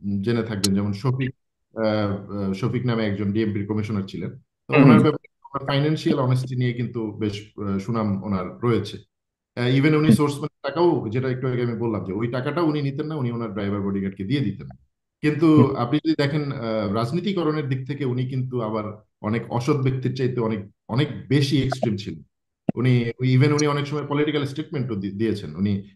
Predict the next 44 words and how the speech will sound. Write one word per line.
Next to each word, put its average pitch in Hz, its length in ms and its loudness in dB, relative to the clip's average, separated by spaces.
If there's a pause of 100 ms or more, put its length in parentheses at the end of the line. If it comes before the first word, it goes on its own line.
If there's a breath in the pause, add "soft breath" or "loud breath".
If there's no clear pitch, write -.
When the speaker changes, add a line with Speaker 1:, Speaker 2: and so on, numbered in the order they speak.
Speaker 1:
খালেদা 117 260 2
জিয়া 117 220 2
সম্বন্ধে 107 360 0
অনেক 107 200 0
পলিটিক্যাল 110 380 -4
স্টেটমেন্টও 127 480 -4
কিন্তু 107 240 -2
উনি, 98 320 0
উনি 101 120 0
দিয়েছেন। 123 400 0 (140)
আমি, 127 220 2
আমি 131 160 -2
যতটুকু 135 380 -4
জানি 117 260 -4
যে 175 120 -4
একজন 117 440 -4
ধরেন, 113 280 -2
আহ, 98 560 -4
হেডকোয়ার্টার্সে 135 580 2
কর্মরত 120 540 -4 (160)
যদি 117 260 -4
কেউ, 107 240 -4
আহ, 101 280 -2
এসপি 123 400 -2
র‍্যাঙ্ক, 98 240 2 (280)
যাদেরকে 101 320 -2
এআইজি 117 340 2
বলা 98 160 -2
হয়, 104 260 -8 (440)
তারা 143 180 4
ধরেন 120 180 8
Speaker 2:
হুম। 123 180 4
Speaker 1:
এটা 123 140 -2 (320)
এক 107 160 -14
লাখ 98 140 -8
টাকা 95 140 -4
পেত, - 220 -6
মানে 95 440 0
লাস্ট 101 300 0
সময় 104 300 -2
পর্যন্ত 92 320 -6
আমার 87 180 -8
জানা 90 200 -4
মতে। 73 300 -12